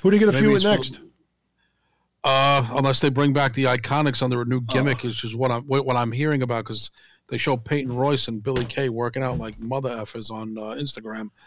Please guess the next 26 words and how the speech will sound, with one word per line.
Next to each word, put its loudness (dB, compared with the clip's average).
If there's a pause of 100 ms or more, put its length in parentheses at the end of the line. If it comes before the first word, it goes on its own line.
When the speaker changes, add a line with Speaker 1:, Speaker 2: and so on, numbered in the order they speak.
(140)
Speaker 2:
So -4
I -2
think -2
they're, 2 (200)
and -2
Peyton 0
and -4
Billie 0
are -4
looking -6
different -4 (400)
in -4
their 0
pictures. -4
So 0
I 0
think -4
there's -2
a -6
different -4
gimmick -4
coming -8
for -14
them, -10
D -16
T. -12